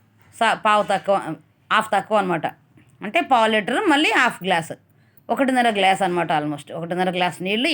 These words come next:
ఎక్కువ పోసాను అనమాట. ఎక్కువ పోసి సెవెంటీ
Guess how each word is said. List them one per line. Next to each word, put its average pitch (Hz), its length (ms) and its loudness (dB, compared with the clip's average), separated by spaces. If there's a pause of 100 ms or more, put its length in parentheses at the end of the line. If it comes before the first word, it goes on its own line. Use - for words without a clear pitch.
ఎక్కువ 269 300 -2
పోసాను 196 380 0
అనమాట. 156 240 -4 (1120)
ఎక్కువ 196 200 -4 (160)
పోసి 240 340 0 (560)
సెవెంటీ 208 320 0